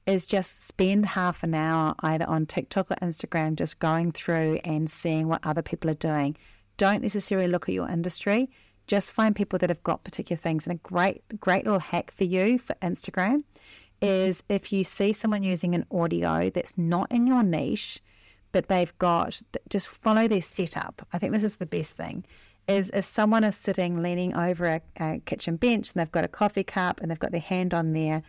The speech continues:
um, they're doing it and it's gone really well, follow, follow the way they're hand, standing. Say something different on the screen. Um, obviously, you're not copying their content, but you copy the format is really helpful. It helped me do things like, um, film myself sometimes sitting on the floor cross-legged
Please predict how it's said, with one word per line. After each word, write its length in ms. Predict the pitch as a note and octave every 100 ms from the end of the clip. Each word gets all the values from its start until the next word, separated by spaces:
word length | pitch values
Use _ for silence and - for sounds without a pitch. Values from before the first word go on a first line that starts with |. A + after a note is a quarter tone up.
| - - _ -
um, 220 | E3+ E3
they're 100 | E3+
doing 220 | E3+ F3+
it 80 | E3+
and 100 | E3
it's 100 | -
gone 220 | - E3
really 200 | E3 D#3
well, 360 | D#3 E3+ F#3+ A3+ - _ _ -
follow, 460 | A3 A3 A#3 A3 - -
follow 320 | - - A3
the 140 | B3 A3+
way 140 | F#3
they're 120 | E3+
hand, 480 | D3 - F3+ F#3 -
standing. 580 | - - F3+ F3+ D#3+ -
Say 280 | - G#3+ C4
something 260 | - B3
different 300 | A3 G3 G3+
on 80 | F3+
the 60 | E3
screen. 520 | - - - - D#3+ - - - _ _
Um, 320 | - E3 D#3+ D#3+
obviously, 380 | F3 E3+ -
you're 80 | F#3
not 160 | F#3 -
copying 520 | - G3 G3 F3 E3+
their 140 | E3
content, 580 | E3+ - A#3 B3 - D#3+
but 80 | -
you 140 | F3+
copy 320 | - - F#3 -
the 100 | D#3
format 720 | - E3+ E3 G#3 D4+ - - - _ _ -
is 100 | F3+
really 160 | F#3+
helpful. 480 | E3 F3 - - E3+
It 140 | G3
helped 260 | F3 G#3+ G#3
me 100 | A3+
do 160 | A3 F#3
things 440 | - F3 E3 D#3
like, 320 | E3 D#3+ - - _ _ _ -
um, 220 | E3+ D#3+
film 240 | D#3 F#3 F3
myself 420 | E3+ - E3 D#3+
sometimes 580 | - E3+ - E3+ E3 D#3
sitting 360 | - D#3 D#3+
on 140 | D#3 D#3+
the 80 |
floor 300 | D#3 - C#4
cross-legged 640 | G#3+ - D#3+ A#3+ A3+ E3 -